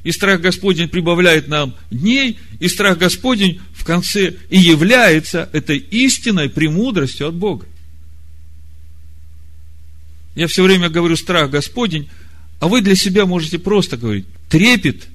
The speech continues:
благоговение, богобоязненность перед Всевышним.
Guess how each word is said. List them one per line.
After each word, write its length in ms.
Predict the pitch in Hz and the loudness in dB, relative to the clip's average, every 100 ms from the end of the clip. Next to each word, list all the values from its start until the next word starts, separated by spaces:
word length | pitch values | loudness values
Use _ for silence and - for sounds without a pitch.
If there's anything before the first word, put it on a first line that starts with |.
| - - | -14 0
благоговение, 920 | 156 151 156 135 135 196 190 127 107 - - | 2 4 2 2 2 2 0 0 -4 -8 -4
богобоязненность 1000 | 147 127 117 117 143 175 131 117 98 - - - | -2 0 2 2 4 4 4 0 -2 -6 -14 -2
перед 240 | 165 170 | 2 2
Всевышним. 560 | - - 110 95 - - | 0 -4 -4 -4 -8 -14